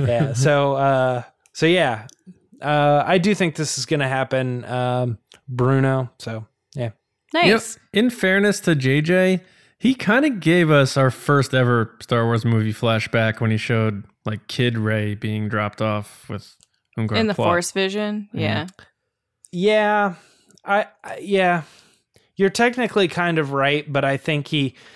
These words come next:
Speaker 1: like, that's what I'm thinking. Like, I think he wanted to break those rules, but he's like, "How could I do it?" And he's like, "Maybe if it's, like, a Force Vision."
Speaker 3: Yeah.
Speaker 1: It's current.
Speaker 3: <laughs> Yeah.
Speaker 1: It's still
Speaker 3: No, you're
Speaker 1: happening.
Speaker 3: right.
Speaker 1: This is
Speaker 3: Yeah.
Speaker 1: happening right
Speaker 3: Yeah.
Speaker 1: now.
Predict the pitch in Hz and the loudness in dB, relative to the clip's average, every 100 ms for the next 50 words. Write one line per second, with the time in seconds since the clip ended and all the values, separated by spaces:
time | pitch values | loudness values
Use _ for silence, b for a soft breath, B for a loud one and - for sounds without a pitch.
0 | B - 190 208 254 - 233 202 175 196 | B 0 2 4 0 2 2 2 2 2
1 | 160 147 127 120 117 165 - 294 - 185 | 2 0 0 -2 -2 -4 -2 -2 0 -2
2 | 127 127 147 175 170 175 190 180 202 160 | 0 0 2 0 0 0 0 2 2 0
3 | 170 196 202 185 - 151 147 151 135 - | 0 2 0 -2 -4 -4 -2 -2 -2 -4
4 | 180 196 190 165 139 156 151 127 139 139 | -8 -4 -2 0 0 2 4 2 0 -2
5 | 127 135 117 156 185 196 - 170 143 175 | -2 -4 -2 -2 -2 -2 -4 -4 -2 0
6 | 165 - 131 143 160 165 156 160 160 185 | 0 0 0 2 2 2 4 6 4 2
7 | 175 156 143 226 156 143 113 120 131 135 | 0 2 4 4 4 2 2 4 6 6
8 | 147 131 180 175 180 196 196 196 185 156 | 6 6 4 2 2 2 2 2 2 0
9 | 135 143 147 131 127 117 110 | 0 0 0 -2 -2 -4 -6